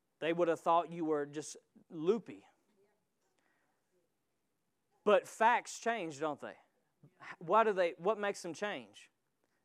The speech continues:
Greater revelation. But truth is truth. No matter what revelation you get and what you don't, truth is truth.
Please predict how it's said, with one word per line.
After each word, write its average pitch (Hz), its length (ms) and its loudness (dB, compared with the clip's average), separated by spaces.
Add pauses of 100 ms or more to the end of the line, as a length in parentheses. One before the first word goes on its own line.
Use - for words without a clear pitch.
(160)
Greater 151 320 -4
revelation. 131 640 -8 (1500)
But 196 240 4
truth 311 760 6 (840)
is 185 180 -6
truth. 285 320 -4 (2000)
No 196 160 4
matter 247 280 8
what 262 260 12 (120)
revelation 277 560 4
you 285 140 0
get 277 300 2
and 233 120 2
what 262 180 8
you 269 140 2
don't, 294 300 6 (180)
truth 311 340 4
is 269 160 -2
truth. 302 400 -2